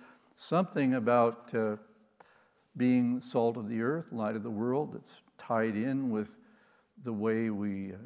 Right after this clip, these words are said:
enter the kingdom of God. And then you, uh, the, uh, blessing of the children is followed by the rich young ruler.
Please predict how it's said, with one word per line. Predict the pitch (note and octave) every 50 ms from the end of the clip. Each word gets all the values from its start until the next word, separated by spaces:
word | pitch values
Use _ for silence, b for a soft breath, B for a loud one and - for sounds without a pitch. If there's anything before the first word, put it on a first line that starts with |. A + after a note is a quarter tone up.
| - - -
enter | B2 A#2+ A2 - A#2 G#2+
the | F#2+ A2+
kingdom | - - B2 A2+ G#2+ G#2+ G#2
of | G#2 F2+
God. | F2 A#2 G#2+ G#2+ A#2+ D#3 E3 D#3+ - _ _ _ _ _ _ _ _ _ _ _ _ _ _ _ _ _ _ b b b b b b b b b b b b b b b b b b b b _ _
And | - C#3
then | D3+ G#3+ A3+ A3
you, | G#3 - - -
uh, | B3+ D#3 C#3+ D3+ C#3 A#2+
the, | - B2+ C3+ C#3 C3 B2 B2+ A#2+
uh, | A#2 G#2+ G#2 - - - - - _ _ _ _ - - _ _ _ _ _ _ -
blessing | B2+ C3+ F3 G#3+ A3 G#3+ - A#3 G#3+
of | G3+
the | F#3 E3+
children | - - G#3 G3+ G3 F3+ D3+ C#3 B2+ D3
is | - - C3 A#2+ B2+
followed | - - C#3+ D3 D3 C#3+ D3 C#3+ B2+ B2
by | C3 B2+ B2+
the | B2 C3
rich | A2+ B2 C3 A#2+ - -
young | B2+ A2+ A2+ A#2 B2
ruler. | C3+ C#3 C3 A2 F#2+ F#2+ G2